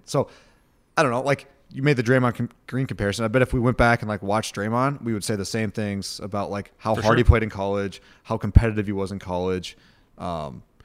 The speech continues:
Speaker 1: how well he was, how good he was on defense. Like, those things, like, he's got some flaws on offense, there's no question, but he does check, like, there's a reason he's being projected in the lottery, right? There's,
Speaker 2: Mm-hmm.
Speaker 1: he, he checks
Speaker 2: High in the lottery.
Speaker 1: high in the lottery, yeah. I mean, I've seen him as high
Speaker 2: Well,
Speaker 1: as
Speaker 2: I mean, part
Speaker 1: eight.
Speaker 2: of, I mean,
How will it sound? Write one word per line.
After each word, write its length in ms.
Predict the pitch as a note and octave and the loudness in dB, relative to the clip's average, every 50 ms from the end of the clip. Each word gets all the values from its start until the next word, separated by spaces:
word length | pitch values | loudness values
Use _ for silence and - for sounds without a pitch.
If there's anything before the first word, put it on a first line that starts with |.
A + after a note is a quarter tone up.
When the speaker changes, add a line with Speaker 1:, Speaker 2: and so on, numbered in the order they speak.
| _ - | _ -10
Speaker 1:
how 120 | - - A2+ | -6 -2 0
well 140 | A2+ A2+ A2+ | 0 2 2
he 80 | B2 | 2
was, 140 | A2+ A2 G2+ A#2 - | 2 0 0 -2 -2
how 80 | - A#2 | -2 -2
good 180 | A#2 G2+ B2 A#2 | 0 2 4 4
he 60 | A#2 | 4
was 140 | A2+ A2+ A2+ | 4 4 2
on 100 | A2 G2 | 0 -2
defense. 500 | G#2 G#2 F#2+ G#2 G2 G2 F#2 - - - | -2 -4 -2 -2 -2 -2 -2 -4 -6 -8
Like, 160 | A2+ G#2+ - - - - | -8 -8 -8 -12 -4 4
those 220 | - E3+ F3+ F3+ - | 8 10 10 10 8
things, 320 | - D3 C3+ C3 B2+ - - - - | 4 2 2 0 0 -4 -8 -10 -6
like, 200 | - B2+ - - - - - - - - | -4 -4 -4 -6 -10 -20 -20 -20 -10 -6
he's 140 | - F3 - | -4 -2 2
got 180 | G#3+ G#3+ - | 2 2 2
some 120 | - F3+ C#3+ | 2 0 0
flaws 320 | - - C3 B2 A#2 G2 | 2 2 4 4 4 2
on 80 | G#2 G#2 | 2 0
offense, 300 | G2+ G2+ - A2+ G#2+ G2 | 0 -2 -2 -2 -4 -2
there's 120 | G#2+ G2 F#2+ | -4 -4 -2
no 120 | G#2+ G2+ | -4 -4
question, 420 | - - G2+ G2 - C#3+ C#3+ C#3+ - - - - - _ - | -2 -4 -4 -2 -2 -2 -4 -4 -6 -10 -16 -20 -10 _ 6
but 340 | F3 D#3 B2 A#2+ - - - _ _ _ _ _ | 8 8 8 6 2 -6 -20 _ _ _ _ _
he 120 | - C#3 | -8 0
does 220 | A2+ B2+ A#2+ A2 - | 4 4 4 4 2
check, 440 | - - - A#2+ A2 - - - - _ _ _ _ _ _ _ - D3 - - _ - | 0 0 2 2 2 0 -2 -10 -20 _ _ _ _ _ _ _ -20 -20 -20 -20 _ -10
like, 220 | D3+ C#3 - _ | -10 -10 -4 _
there's 140 | - D3+ C3+ | 0 2 4
a 40 | C#3+ | 4
reason 340 | C3 B2+ D3+ D#3 C3 A#2+ A2 | 4 4 4 2 2 2 -2
he's 140 | A#2 A2 F#2 | -4 -4 -2
being 160 | A2+ A2 F#2+ | -2 -2 -2
projected 440 | A#2 G#2+ F#2+ G#2+ F#2+ - - F#2 E2 | -2 -4 -2 -4 -4 -4 -8 -12 -12
in 60 | E2 | -12
the 80 | E2 | -12
lottery, 280 | E2 - - - - - - | -14 -14 -14 -16 -18 -18 -14
right? 160 | - G2+ G#2 | -14 -12 -8
There's, 160 | - A#2+ A#2 | -6 -6 -6
Speaker 2:
Mm-hmm. 200 | B2 B2 C3 G#2 F#2+ - _ | -4 -4 -4 -6 -6 -8 _
Speaker 1:
he, 100 | - C#3 | -4 -4
he 40 | C#3 | -4
checks 540 | - - - E3 C#3 B2+ - - - - - _ - | -2 0 2 4 4 2 0 -4 -12 -12 -14 _ -12
Speaker 2:
High 220 | - - C3 C3 D3 | -8 -4 -2 -2 0
in 80 | C3+ G#2+ | -2 -2
the 40 | F2+ | -4
lottery. 340 | F2 F2+ F2 F2 F2 F2+ - - | -6 -8 -8 -10 -12 -14 -12 -10
Speaker 1:
high 220 | G#2 G2 D3+ E3 | 2 6 8 8
in 80 | E3+ A#2+ | 8 6
the 60 | G2+ | 4
lottery, 240 | F#2 D#2+ D2+ C#2 - | 0 -2 -4 -4 -2
yeah. 220 | - C#3+ C3+ F#2 - - | 2 2 2 2 0 0
I 60 | A2+ | 2
mean, 80 | B2+ | 4
I've 140 | B2+ B2+ A#2 | 4 4 4
seen 120 | - C#3+ C3+ | 2 0 0
him 60 | B2+ | 0
as 80 | A#2+ | 0
high 120 | A2+ A2+ A#2+ | 2 4 4
Speaker 2:
Well, 80 | C4 A#3+ | 6 6
Speaker 1:
as 60 | G3 | 6
Speaker 2:
I 40 | C#4 | 4
mean, 180 | C4 C4+ - - - - | 4 2 0 -4 -6 -6
part 240 | - - G#3+ C4 C4+ | -4 0 2 2 2
Speaker 1:
eight. 60 | A#3+ G3 | 2 0
Speaker 2:
of, 80 | - - | -4 -6
I 60 | G#3 | -6
mean, 120 | G#3 G3 | -8 -8